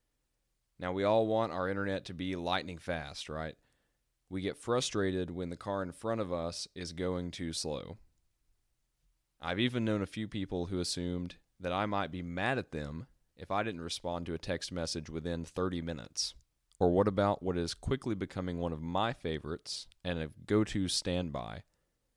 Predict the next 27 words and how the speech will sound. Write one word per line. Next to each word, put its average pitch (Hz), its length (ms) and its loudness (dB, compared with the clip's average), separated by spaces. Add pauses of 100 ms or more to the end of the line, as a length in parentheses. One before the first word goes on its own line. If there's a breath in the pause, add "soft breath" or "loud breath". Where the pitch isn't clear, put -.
(340)
My 90 200 2
Amazon 107 600 2
Prime 104 400 0
shipping 76 520 -2 (220)
now 92 220 0
takes 82 400 -4
five 107 440 0
days 80 320 0
instead 78 320 -4
of - 160 -14
two 113 200 -2
days, 65 520 -6
or - 140 -10
four 127 400 0
days 85 340 0
instead 78 280 -6
of 76 120 -16
two 90 200 -2
days. 65 500 -6 (480)
The 87 140 -6
point 131 340 0
is, 78 440 -2 (400)
how 117 180 2
often 104 480 0
do 90 80 -2
we 90 200 0
react 85 680 -2